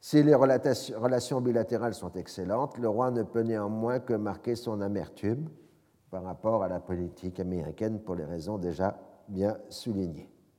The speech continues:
Le cinq mai, Rogers est au Caire. Sadat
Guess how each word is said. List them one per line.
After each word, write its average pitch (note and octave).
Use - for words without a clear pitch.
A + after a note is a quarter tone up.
Le G#2+
cinq C3+
mai, C3+
Rogers G#2+
est G#2
au G2+
Caire. F3
Sadat C#3